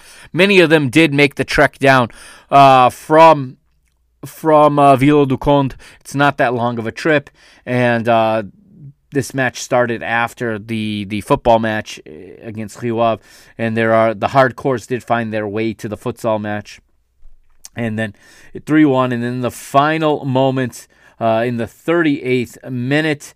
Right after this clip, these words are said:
it is Artur Soares with, with under two minutes to go, making it four to one, scoring in the empty goal.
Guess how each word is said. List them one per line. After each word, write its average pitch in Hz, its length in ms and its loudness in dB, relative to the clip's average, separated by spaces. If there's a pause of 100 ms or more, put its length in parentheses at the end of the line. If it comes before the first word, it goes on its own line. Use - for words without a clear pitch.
(320)
it 120 300 -2
is 120 320 -4
Artur 135 480 -2
Soares 127 800 0
with, 117 260 -8
with 120 260 -8 (240)
under 170 300 -4
two - 180 -4
minutes 135 360 -8
to 123 100 -10
go, 113 240 -2
making 139 320 -6
it 117 140 -10
four 180 300 -2
to 165 60 0
one, 139 300 -2
scoring 156 380 0
in 135 100 -2
the 127 160 -2
empty 127 240 -6
goal. 120 320 -2